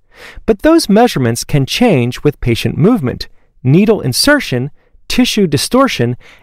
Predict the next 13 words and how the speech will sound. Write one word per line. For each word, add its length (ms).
and 320
needle 440
angle 340
adjustment. 600
Active 420
needle 320
tracking 760
during 280
real-time 680
ultrasound 680
allows 520
experienced 880
providers 720